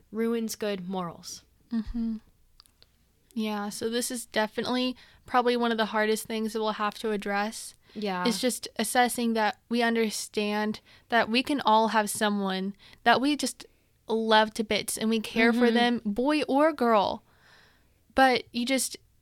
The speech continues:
Speaker 2: down to the core, you assess what, what's really going on here. Like, is this
Speaker 1: Mm-hmm.
Speaker 2: really benefiting me? Is this
Speaker 1: Yes.
Speaker 2: really having a good influence on me and my life? Is this helping me grow my relationship with the go-,
Speaker 1: Mm-hmm.
Speaker 2: with God?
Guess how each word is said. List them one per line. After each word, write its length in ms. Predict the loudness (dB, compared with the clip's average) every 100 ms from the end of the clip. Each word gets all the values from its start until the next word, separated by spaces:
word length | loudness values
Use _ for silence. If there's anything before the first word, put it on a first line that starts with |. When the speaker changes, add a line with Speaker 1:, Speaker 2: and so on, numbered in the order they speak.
| -4
Speaker 2:
down 320 | 2 4 4 2
to 100 | 0
the 100 | 0
core, 340 | 0 4 4
you 260 | 4 0 0
assess 680 | 0 0 2 2 2 -4 -10 _ _ _ _ _ _
what, 440 | -6 2 4 4 0 _ _ _ _ _
what's 480 | -2 2 2 0 -6 -6
really 480 | -4 2 2 2
going 320 | 2 0 2 4
on 280 | 2 2
here. 280 | 0 -2 -2
Like, 180 | -2 0
is 140 | 0
this 120 | 0 -2
Speaker 1:
Mm-hmm. 180 | -4 0
Speaker 2:
really 400 | 2 2 0 -4 -4
benefiting 580 | -2 -2 -2 -4 -2 -2
me? 260 | -2 -2
Is 60 | 0
this 240 | 0 0
Speaker 1:
Yes. 60 | 0
Speaker 2:
really 180 | 0 0
having 260 | -2 -4
a 60 | -2
good 200 | -2 -2 -4
influence 460 | -4 -4 -4 -2
on 160 | -2 -2
me 180 | -2 -2
and 80 |
my 180 | -2 -2
life? 380 | -2 -2 -2 -4
Is 120 | -4
this 120 | -6
helping 340 | -4 -6 -2 -2
me 120 | -4
grow 240 | -4 -4 -2
my 140 | -4
relationship 640 | -4 -8 -10 -10 -8 -8 -8
with 140 | -10
the 80 | -8
go-, 120 | -6
Speaker 1:
Mm-hmm. 160 | -4 -4
Speaker 2:
with 140 | -2
God? 440 | -2 0 0 -4